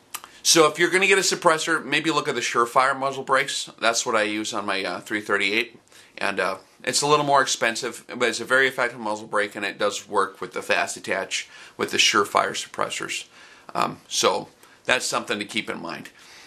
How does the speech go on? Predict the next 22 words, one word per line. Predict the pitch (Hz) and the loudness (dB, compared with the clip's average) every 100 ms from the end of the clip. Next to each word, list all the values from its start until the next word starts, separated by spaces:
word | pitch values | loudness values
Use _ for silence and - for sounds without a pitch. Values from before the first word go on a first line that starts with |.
| - - - | -20 -20 0
Uh, | - 170 - | 4 4 4
other | 143 202 | 0 0
than | 208 170 | -4 -2
that, | 143 160 160 - _ _ _ _ _ - | 0 0 -4 -12 _ _ _ _ _ 0
uh, | 127 117 117 - - 127 | 2 2 -2 -12 -20 -2
generally | - 175 220 202 151 | 2 4 4 2 2
speaking, | - - 165 175 127 110 107 - _ _ _ _ | 0 0 -4 -2 0 -2 -6 -16 _ _ _ _
a | 120 | 4
lot | 135 156 | 6 6
of | 156 | 2
guys | 143 139 139 131 - - - _ _ _ _ _ - | 0 2 0 -4 -8 -10 -16 _ _ _ _ _ -8
use | 147 147 113 | -2 -2 2
muzzle | 117 135 151 | 2 2 0
brakes | 143 156 175 - - - - _ - | 2 2 2 -4 -8 -10 -16 _ -8
when | 127 | -2
they | 127 | 0
don't | 123 131 117 | 2 0 0
really | 135 120 110 | 0 2 0
need | 98 120 | 0 0
'em. | 208 262 - - - - | 0 -4 -10 -20 -20 -4
In | 127 131 | 0 4
my | 156 208 | 4 2